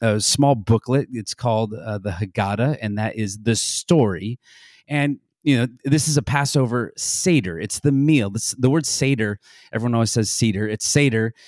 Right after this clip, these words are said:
Uh, it, it means order. There's an order to the telling of this story. And there's different parts where we're recounting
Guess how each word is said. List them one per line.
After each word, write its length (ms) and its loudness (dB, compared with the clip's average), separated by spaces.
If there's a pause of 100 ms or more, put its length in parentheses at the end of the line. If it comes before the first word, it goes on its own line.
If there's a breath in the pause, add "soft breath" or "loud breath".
(160 loud breath)
Uh, 300 -2
it, 240 2
it 160 -6
means 340 2 (160)
order. 460 2
There's 240 2
an 160 -4
order 320 4
to 140 -6
the 120 -8
telling 520 -4
of 260 -8
this 180 -4
story. 720 -2 (320 soft breath)
And 380 -2
there's 200 0
different 320 -2
parts 300 0
where 120 4
we're 140 4
recounting 760 0